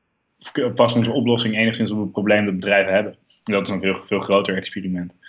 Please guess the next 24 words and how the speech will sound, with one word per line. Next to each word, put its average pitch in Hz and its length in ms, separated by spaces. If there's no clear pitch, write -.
Eh, 95 140
maar 104 160
heel 131 160
veel 113 120
gebeurt 107 300
gewoon 104 160
in 110 180
de, 101 220
in 107 100
de 104 60
applicatie 95 580
zelf. 101 300
En 90 100
dat 90 160
is, - 240
eh, 95 180
dingetjes 95 400
veranderen, 98 420
A 95 100
B 95 280
testen, 92 640
eh, 95 60
feature 95 320
switches. 92 640